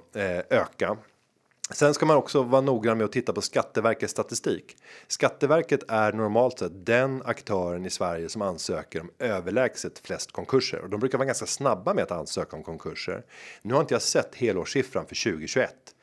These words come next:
Men de minskade sitt antal konkursansökningar med två tredjedelar under pandemins första år, tjugotjugo.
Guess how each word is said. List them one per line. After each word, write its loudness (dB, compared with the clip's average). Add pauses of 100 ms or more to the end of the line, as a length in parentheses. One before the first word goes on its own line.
(380)
Men 2 (340)
de 2
minskade 0
sitt -2
antal -2
konkursansökningar -2
med -4
två -8
tredjedelar -2
under -2
pandemins -4
första -4
år, -2
tjugotjugo. -4